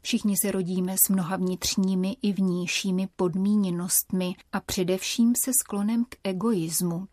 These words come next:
tedy sebestřednosti a prosazování vlastních zájmů. Z tohoto otroctví nás ale Ježíš vymanil. Svatý Pavel, aby předešel nedorozumění, nás upozorňuje,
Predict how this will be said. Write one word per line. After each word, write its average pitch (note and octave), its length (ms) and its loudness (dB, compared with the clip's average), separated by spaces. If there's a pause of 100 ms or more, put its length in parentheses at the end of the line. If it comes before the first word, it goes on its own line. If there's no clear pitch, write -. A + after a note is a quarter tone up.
tedy F#3 240 -2
sebestřednosti F#3 1120 0
a G3 80 -8
prosazování G#3+ 920 -2
vlastních F#3+ 720 -2
zájmů. E3 540 -4 (440)
Z - 100 -10
tohoto F#3+ 320 -2
otroctví F#3+ 680 -2
nás F#3 280 -2 (120)
ale A3+ 200 0
Ježíš F#3+ 580 -2
vymanil. E3+ 680 -2 (960)
Svatý B3 300 2
Pavel, G3+ 480 0
aby F3+ 260 0
předešel G3+ 560 0
nedorozumění, F3 960 0
nás F3 260 0
upozorňuje, G3+ 920 0